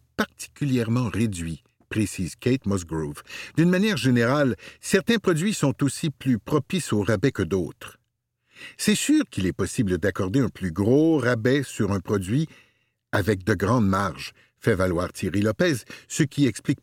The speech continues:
pourquoi le prix des téléviseurs, par exemple, baisse souvent de plusieurs centaines de dollars. D'autres produits, tels les ordinateurs d'Apple,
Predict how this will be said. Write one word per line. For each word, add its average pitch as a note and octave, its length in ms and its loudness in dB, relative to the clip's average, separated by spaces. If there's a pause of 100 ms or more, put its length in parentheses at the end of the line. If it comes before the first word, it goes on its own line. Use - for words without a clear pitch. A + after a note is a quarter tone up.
pourquoi - 500 0
le G#2 140 2
prix A#2+ 200 0
des E2+ 200 -2
téléviseurs, G#2+ 720 0
par D#2 160 -4
exemple, C#3 420 -2 (460)
baisse D3 340 2
souvent C#3+ 400 0
de G#2 140 0 (180)
plusieurs E3 640 -2
centaines F#2+ 440 -2
de F2+ 100 -2
dollars. D#2 560 -4 (680)
D'autres E3+ 400 2
produits, A#2 560 0
tels G#2+ 300 2
les D#2+ 240 -4
ordinateurs E2+ 640 -4
d'Apple, A2+ 480 0